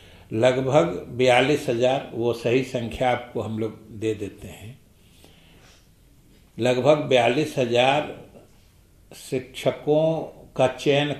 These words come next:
कर लिया गया है। मतलब, वो नियुक्ति की प्रत्याशा में रुके हुए हैं। जो आप लोग भी देखते होइएगा, बराबर उनके तरफ से भी मांग आती थी कि नियुक्ति पत्र मिलना चाहिए।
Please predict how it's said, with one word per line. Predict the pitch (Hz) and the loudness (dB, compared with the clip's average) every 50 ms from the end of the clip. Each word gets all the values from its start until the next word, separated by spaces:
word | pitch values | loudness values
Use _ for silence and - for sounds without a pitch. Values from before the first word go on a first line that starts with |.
| - - | -2 4
कर | - 160 151 139 127 | 6 8 8 8 6
लिया | 113 110 104 104 101 98 | 2 -2 -4 -4 -6 -8
गया | 85 87 98 92 92 90 | -8 -10 -12 -12 -12 -14
है। | 80 - - - _ _ - _ _ _ - - - _ _ _ _ _ _ _ _ - | -16 -18 -20 -20 _ _ -20 _ _ _ -20 -20 -20 _ _ _ _ _ _ _ _ -12
मतलब, | 104 - - 123 123 123 120 110 104 | -10 -6 -2 0 0 0 0 -2 -2
वो | 110 117 135 143 156 156 156 - - - - - - - - _ _ - | 0 2 4 4 4 2 0 -4 -10 -16 -20 -20 -20 -20 -20 _ _ -10
नियुक्ति | 113 113 120 127 123 - - - - 151 147 156 160 160 151 - - - | -6 -4 -2 -2 -4 -4 -10 -10 -4 -2 0 0 0 -2 -4 -8 -10 -8
की | 135 135 135 | -8 -8 -8
प्रत्याशा | - - - 123 113 - - - 127 120 113 - - 143 135 139 | -8 -8 -8 -8 -8 -6 -4 -2 0 0 0 -2 -2 -2 -2 0
में | 135 123 123 127 135 139 - - - - _ _ _ _ _ - - | -2 -4 -6 -8 -10 -10 -12 -16 -20 -20 _ _ _ _ _ -10 -8
रुके | 123 117 113 - 123 117 | -6 -6 -6 -4 -4 -4
हुए | 95 87 98 95 90 90 | -4 -4 -8 -12 -14 -16
हैं। | 85 - - - _ _ _ _ - - - - - - - - - | -16 -20 -20 -20 _ _ _ _ -20 -20 -20 -20 -20 -20 -20 -6 0
जो | 123 120 | 2 4
आप | 120 117 120 - - | 4 4 2 2 2
लोग | 131 135 135 131 123 | 2 2 2 2 2
भी | 135 139 | 2 2
देखते | 123 131 131 127 127 - - 151 135 | 4 4 2 2 0 -2 -2 0 0
होइएगा, | 117 127 127 127 131 131 131 135 | 2 2 2 2 0 0 0 -2
बराबर | 127 127 120 117 117 113 113 127 123 | -2 -2 0 0 0 0 0 -2 -2
उनके | 120 113 110 107 - - 120 | -2 -4 -8 -8 -8 -10 -8
तरफ | - - 131 123 120 113 - - | -6 -4 -2 -2 -2 -4 -6 -8
से | 135 123 | -6 -6
भी | 120 127 123 | -4 -4 -4
मांग | 127 123 120 120 123 123 | -4 -6 -6 -4 -4 -4
आती | 120 117 113 - - 120 113 | -4 -6 -6 -6 -8 -8 -8
थी | - - - | -8 -10 -12
कि | 120 - - 127 110 | -12 -10 -10 -10 -10
नियुक्ति | 110 113 107 104 - - - 120 | -8 -8 -10 -10 -10 -10 -10 -10
पत्र | 113 - 117 110 - - 131 117 | -8 -8 -10 -10 -10 -10 -10 -8
मिलना | 107 107 104 107 110 113 117 | -8 -8 -8 -8 -8 -8 -10
चाहिए। | 113 - 117 107 98 104 110 - | -10 -10 -10 -10 -8 -10 -12 -16